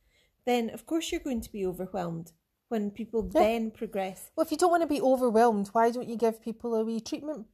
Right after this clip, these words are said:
Speaker 2: protocol when they test positive?
Speaker 1: Exactly.
Speaker 2: And when this happened to us, like, when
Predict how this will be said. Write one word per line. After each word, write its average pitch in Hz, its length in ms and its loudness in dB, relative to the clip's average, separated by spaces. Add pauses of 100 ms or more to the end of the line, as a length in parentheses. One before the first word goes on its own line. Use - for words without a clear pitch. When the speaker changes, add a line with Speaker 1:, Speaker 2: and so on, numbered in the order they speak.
Speaker 2:
protocol 233 540 -4
when 208 120 0
they 202 80 0
test 202 280 -2
positive? 262 460 -2 (400)
Speaker 1:
Exactly. 240 440 -10
Speaker 2:
And 262 200 6 (100)
when 330 280 4
this 330 180 0
happened 240 380 2
to 214 80 -2
us, 214 160 -6
like, 208 220 -6
when 208 220 -2